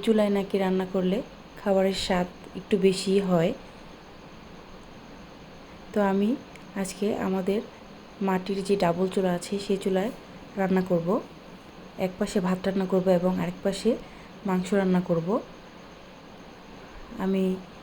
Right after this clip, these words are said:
চুলার জালটা জ্বালিয়ে দিচ্ছি, পাটখড়িতে আগুন জ্বালিয়ে দিয়েছি। চুলাটা জ্বালাতে অনেকটাই সময় লাগে, কিন্তু যখন জ্বলে যায় তখন আসলে আর কষ্ট হয় না রান্না করতে। আমি একপাশে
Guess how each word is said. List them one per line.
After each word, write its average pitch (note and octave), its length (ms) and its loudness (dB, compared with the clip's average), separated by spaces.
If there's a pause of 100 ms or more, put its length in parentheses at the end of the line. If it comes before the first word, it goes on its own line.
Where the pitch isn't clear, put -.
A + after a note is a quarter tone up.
(140)
চুলার G#3+ 280 4
জালটা G3 220 4
জ্বালিয়ে F#3+ 340 6
দিচ্ছি, F#3 300 -2 (520)
পাটখড়িতে G3 600 2
আগুন F#3 280 2
জ্বালিয়ে F#3 300 4
দিয়েছি। F#3 420 2 (1700)
চুলাটা A3 320 4
জ্বালাতে G#3 440 0
অনেকটাই G3+ 460 2
সময় G3+ 400 2
লাগে, F3+ 220 2 (1800)
কিন্তু G3+ 300 2
যখন G3+ 380 2 (800)
জ্বলে G3+ 340 6
যায় F#3 160 4 (240)
তখন G3+ 260 -2 (100)
আসলে G3 300 0
আর G3 100 -2 (100)
কষ্ট F#3+ 260 0
হয় F#3+ 140 0
না F3+ 80 2
রান্না E3+ 280 -2
করতে। F3+ 220 -4 (2250)
আমি G3+ 200 2
একপাশে G3+ 380 -2